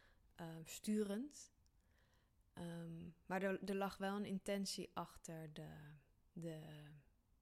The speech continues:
retreat en dat was, "Who am I?"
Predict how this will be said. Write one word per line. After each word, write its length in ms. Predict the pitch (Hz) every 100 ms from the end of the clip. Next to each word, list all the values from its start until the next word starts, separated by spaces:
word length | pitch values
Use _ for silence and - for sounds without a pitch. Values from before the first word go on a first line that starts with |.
| _ _ _ - - _ _ _ -
retreat 480 | 180 160 - 180 -
en 180 | - 165
dat 160 | 165
was, 260 | 160 165 - -
"Who 300 | 151 175 170
am 180 | 160
I?" 360 | 151 143 151 151